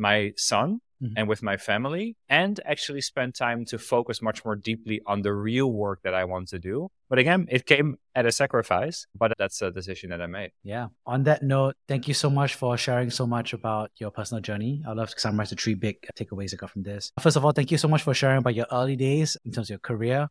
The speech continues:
Speaker 2: as a founder with Cyberfood, trying to do food delivery via fax, which is incredible, and online news. And also, I think your decision to obviously work in marketing across two different companies all the way to Ogilvy was a really interesting, I think, journey about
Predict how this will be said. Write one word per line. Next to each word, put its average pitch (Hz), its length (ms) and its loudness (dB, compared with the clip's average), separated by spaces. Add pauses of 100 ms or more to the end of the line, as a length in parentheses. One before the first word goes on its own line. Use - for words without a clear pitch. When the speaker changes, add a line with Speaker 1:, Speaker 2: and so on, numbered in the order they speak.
Speaker 2:
as 110 100 -4
a 110 60 -4
founder 117 520 0
with 104 140 -4
Cyberfood, 113 680 -2
trying 113 180 -2
to - 20 -4
do 107 160 -4
food 123 240 -6
delivery 110 400 -2
via 113 240 0
fax, - 560 0
which 101 220 -10
is 101 100 -8
incredible, 110 680 -4
and 107 140 -8
online 113 380 0
news. 123 420 2 (100)
And 123 320 0
also, 143 240 0
I 143 60 2
think 151 180 0
your 123 80 0
decision 117 420 0
to 117 100 0
obviously 110 400 -4
work 107 300 -4 (120)
in 110 240 -2
marketing 107 760 0
across 98 380 -4
two - 140 -4
different - 220 -4
companies 98 540 -4
all 101 100 -2
the 92 60 -4
way 92 120 -6
to 95 120 -10
Ogilvy 101 600 -2
was 101 180 -6
a 98 80 -6
really 104 160 -4
interesting, 101 360 -2
I 104 60 -4
think, 104 160 -4
journey 101 280 -4
about 104 300 -4